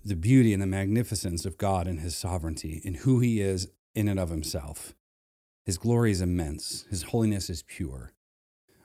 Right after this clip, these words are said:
Uh, he is, he is radiant in that regard. So the sovereignty of God starts there with who God is. Second point, as the omnipotent ruler of history,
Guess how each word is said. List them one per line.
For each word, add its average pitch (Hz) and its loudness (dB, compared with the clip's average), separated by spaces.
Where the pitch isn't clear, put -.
Uh, 73 -2
he 90 0
is, 90 0
he 104 0
is 87 -2
radiant 95 -2
in 92 -2
that 85 -4
regard. 82 -8
So - 2
the 117 6
sovereignty 139 4
of 101 2
God 98 2
starts 90 -2
there 80 -2
with 95 -4
who 95 2
God 90 -2
is. 76 -10
Second 120 0
point, 85 -4
as 127 2
the 123 6
omnipotent 139 6
ruler 131 6
of 107 2
history, 147 2